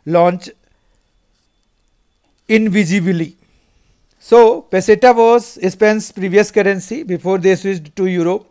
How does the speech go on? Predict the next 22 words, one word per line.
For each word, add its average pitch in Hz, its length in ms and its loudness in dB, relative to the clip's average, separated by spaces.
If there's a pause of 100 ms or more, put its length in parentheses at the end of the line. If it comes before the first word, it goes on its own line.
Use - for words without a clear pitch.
(120)
So 190 300 -4
C 208 460 -6 (720)
option 190 360 0
will 196 140 0
be 185 140 -4
correct 185 360 2
in 196 100 -2
this 180 160 -2
case. 208 400 0 (220)
Question 202 300 0
number 208 480 0
six. - 540 -6 (1500)
Sedir 233 680 0 (1200)
Japaro 214 680 4
recently 202 480 -2
won 196 260 -2
the 208 100 -2
presidential 190 720 0
election 185 480 2
in 190 140 -6
which 175 180 -2
country? 190 540 -2